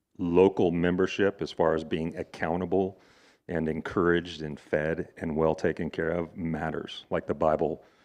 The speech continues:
says that that matters locally too. Um, we've kind of neglected what we had written in here as far as that. A lot of you know, uh, we may be the church known as the,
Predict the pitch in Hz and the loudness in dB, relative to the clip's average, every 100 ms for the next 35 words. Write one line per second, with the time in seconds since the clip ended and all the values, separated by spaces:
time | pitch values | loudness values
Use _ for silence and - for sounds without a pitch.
0 | _ _ - - 73 78 78 76 76 78 | _ _ -8 -2 -2 -2 -6 -8 -6 -6
1 | 78 78 78 78 - 80 80 - 80 76 | -6 -6 -4 -4 -6 -10 -10 -8 -8 -8
2 | _ - - _ 95 85 80 - 107 104 | _ -20 -20 _ -2 0 0 -4 2 2
3 | - 131 107 90 87 90 87 87 95 - | 4 0 2 0 -2 -4 -2 2 2 2
4 | 90 85 82 90 92 98 85 80 80 87 | 0 2 0 0 -2 0 0 0 0 0
5 | 92 98 110 95 95 95 101 101 - 87 | -2 -4 -2 -2 0 0 0 -4 -4 -4
6 | - - 87 90 78 80 80 87 87 85 | -2 2 4 4 2 2 4 6 4 2
7 | 85 85 87 85 85 - - _ 98 82 | -2 2 4 4 0 -8 -20 _ 0 2
8 | 80 90 90 - 82 87 - 92 - 92 | 2 -2 -4 -6 -8 -10 -4 -6 -4 -2
9 | 85 85 82 80 - 85 | 2 2 2 0 0 0